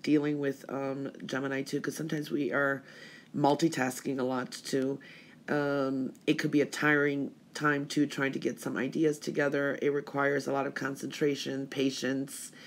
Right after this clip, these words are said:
and we're seeing that in the stone, too, so it requires a lot of patience. You have to be strongly mo-, motivated, but then there's this sense of trying to work together with others and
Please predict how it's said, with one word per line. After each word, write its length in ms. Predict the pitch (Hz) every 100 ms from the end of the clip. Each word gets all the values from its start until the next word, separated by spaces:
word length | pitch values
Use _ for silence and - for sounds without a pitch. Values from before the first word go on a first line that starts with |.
| - - - - -
and 100 | 151
we're 80 | 143
seeing 380 | - 156 151
that 160 | 143 131
in 100 | 135
the 100 | 135
stone, 520 | - - 147 147 139
too, 260 | - 165 135
so 420 | - 135 123 123 - - - -
it 120 | - 147
requires 460 | 170 160 135 135
a 40 | 131
lot 120 | 113
of 80 | -
patience. 720 | 139 143 - - - - - - - - - - - - -
You 180 | 220
have 180 | 196 220
to 100 | 220
be 100 | 175
strongly 540 | 170 - 170 175 185 170
mo-, 180 | 151 -
motivated, 760 | 156 151 143 135 135 139 160 170
but 180 | 156 156
then 300 | 156 156 151
there's 220 | 160 156
this 220 | - 151
sense 320 | - 156 160 -
of 400 | 151 151 143 -
trying 440 | - - 185 202
to 280 | - 185 165
work 360 | 139 156 -
together 380 | - - 160 151
with 200 | 170 165
others 460 | 156 170 175 175 - - - - - -
and 360 | 165 147 143